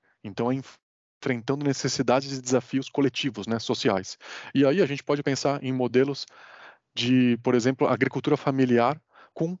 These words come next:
uma tecnologia de ponta. A gente tem trabalhado com algumas tecnologias de algodão, por exemplo, onde que na Colômbia, nos Andes, a gente entendeu que tem um impacto positivo pra uma agricultura familiar utilizar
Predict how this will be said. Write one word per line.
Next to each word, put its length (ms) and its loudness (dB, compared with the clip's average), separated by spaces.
uma 180 0
tecnologia 580 -2
de 120 -6
ponta. 420 -4
A 80 -2
gente 220 -6
tem 80 0
trabalhado 640 0
com 400 -4
algumas 300 -2
tecnologias 480 -2
de 60 0
algodão, 460 0
por 140 -4
exemplo, 480 -2
onde 320 -2
que 260 0
na 120 0
Colômbia, 520 0
nos 320 -8
Andes, 400 -2
a 120 -2
gente 520 0
entendeu 460 2
que 100 -4
tem 100 0
um 40 -2
impacto 420 -2
positivo 640 -2
pra 100 -2
uma 80 0
agricultura 380 -2
familiar 580 0
utilizar 640 0